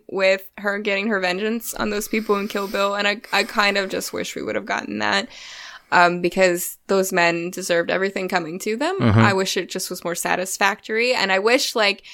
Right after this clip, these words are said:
Speaker 1: as it was going on, um, the bad boyfriend was more aware of it, and we got, like, shots of him panicking,
Speaker 2: Mm.
Speaker 1: him and the Yakuza maybe trying to figure it out,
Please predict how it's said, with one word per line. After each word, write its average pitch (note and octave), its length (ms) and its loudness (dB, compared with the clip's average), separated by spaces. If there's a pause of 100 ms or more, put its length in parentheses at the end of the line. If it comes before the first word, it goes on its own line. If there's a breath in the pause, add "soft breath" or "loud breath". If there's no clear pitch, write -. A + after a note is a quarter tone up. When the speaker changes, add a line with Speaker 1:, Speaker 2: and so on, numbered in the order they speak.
(520 loud breath)
Speaker 1:
as B3 320 4
it B3 80 -4
was A3 160 -2
going G3 400 0
on, G3+ 640 2
um, F#3 300 -2
the G3 60 -8
bad G3 280 2
boyfriend F#3 400 -2
was F3+ 160 -8
more F3+ 220 0
aware F#3+ 360 2
of F#3 140 2
it, E3+ 260 0
and F#3 380 -6
we F#3+ 140 -2
got, F3+ 260 -2
like, F3+ 160 -6
shots F#3 320 -2
of F3 120 -6
him F#3 200 -4
panicking, F3+ 560 0
Speaker 2:
Mm. G#3 140 6
Speaker 1:
him G3 220 4
and - 180 2
the F3 200 0
Yakuza F3 380 -2
maybe F3 240 0
trying F3 220 -2
to F3+ 80 -2
figure F#3 340 0
it F#3 140 2
out, F#3+ 340 4